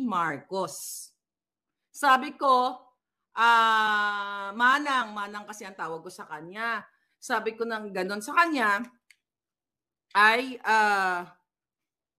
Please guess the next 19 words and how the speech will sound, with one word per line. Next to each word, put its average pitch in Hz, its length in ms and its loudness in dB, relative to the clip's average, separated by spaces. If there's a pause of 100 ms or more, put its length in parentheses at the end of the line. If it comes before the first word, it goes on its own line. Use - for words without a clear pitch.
(400)
what 196 320 -16
is - 160 -20
this? 135 400 -18 (320)
Okay, 135 160 -18
yun 151 160 -12
lang 151 180 -8
palangga. 135 380 -12 (2250)
I 220 220 -4
am 220 240 -4
ninety-two 202 560 -10
percent. 160 420 -6 (800)
So 302 160 0
ngayon, 311 320 2
mga 294 160 0
palangga, 269 560 0 (240)
eto, 208 480 -2 (960)
ganito 214 320 -10
mga 214 160 -4
eksena. 151 480 -8